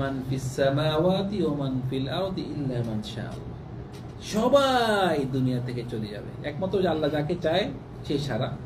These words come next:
সবাই কি হবে? মারা যাবে। ثُمَّ نُفِخَ فِي أُخْرَى فَإِذَا هُمْ قِيَامٌ يَنظُرُونَ। আবার যখন ফু দেওয়া হবে তখন কি সবাই কি? সবাই উঠবে আবার।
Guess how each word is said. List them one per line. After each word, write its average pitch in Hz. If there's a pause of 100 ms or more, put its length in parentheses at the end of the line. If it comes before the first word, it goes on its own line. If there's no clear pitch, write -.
(1300)
সবাই 170
কি 202
হবে? 180 (1120)
মারা 123
যাবে। 110 (600)
ثُمَّ 311
نُفِخَ 277
فِي 220
أُخْرَى 180 (540)
فَإِذَا 147
هُمْ 139
قِيَامٌ 131
يَنظُرُونَ। 120
আবার 240
যখন 226 (100)
ফু 214
দেওয়া 220
হবে 240
তখন 220
কি 233
সবাই 226
কি? 214 (1200)
সবাই 135
উঠবে 107
আবার। -